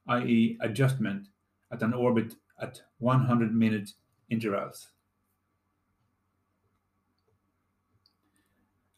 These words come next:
A satellite can never, can hover over one and the same pole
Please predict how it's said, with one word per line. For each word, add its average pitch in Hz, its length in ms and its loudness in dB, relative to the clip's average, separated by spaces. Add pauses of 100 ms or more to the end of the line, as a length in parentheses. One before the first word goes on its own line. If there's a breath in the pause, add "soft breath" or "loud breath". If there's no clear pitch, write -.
A 131 100 2
satellite 175 560 6
can 131 360 10
never, 143 420 6
can 151 180 4
hover 139 420 8
over 135 260 2
one 147 340 4
and 135 220 -2
the 123 60 0
same 147 500 -2
pole 104 400 0